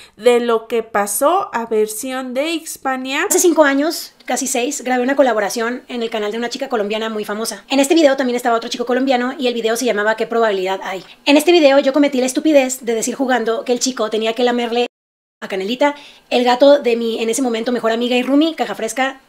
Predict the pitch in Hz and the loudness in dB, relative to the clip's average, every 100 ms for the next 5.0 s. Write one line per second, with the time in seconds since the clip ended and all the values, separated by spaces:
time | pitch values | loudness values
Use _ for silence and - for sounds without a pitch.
0 | _ 220 196 208 214 208 208 196 214 196 | _ -6 -4 -2 -2 -2 -2 -2 -2 -6
1 | 170 143 - 311 392 381 381 311 311 311 | -12 -10 2 4 6 4 4 4 6 4
2 | 330 302 262 - 277 302 339 370 - 269 | 4 0 0 -2 -2 2 4 4 2 -2
3 | 269 262 254 285 311 302 320 269 302 330 | 0 0 2 4 6 4 4 6 4 6
4 | 415 494 - - 269 233 269 277 302 | 2 0 -10 -6 -4 0 2 6 6